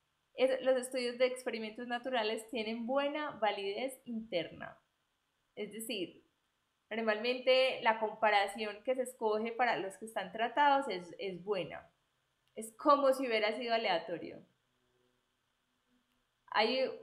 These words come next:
hay una buena comparabilidad entre los tratados y los no tratados.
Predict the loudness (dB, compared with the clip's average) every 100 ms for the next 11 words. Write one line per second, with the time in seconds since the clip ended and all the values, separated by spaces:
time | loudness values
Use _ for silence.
0 | 0 2 2 2 2 4 0 -2 0 0
1 | 2 0 0 -2 -2 -2 -4 -4 -4 -4
2 | -4 -2 2 2 0 -6 -8 -8 -6 -4
3 | -4 -4 -8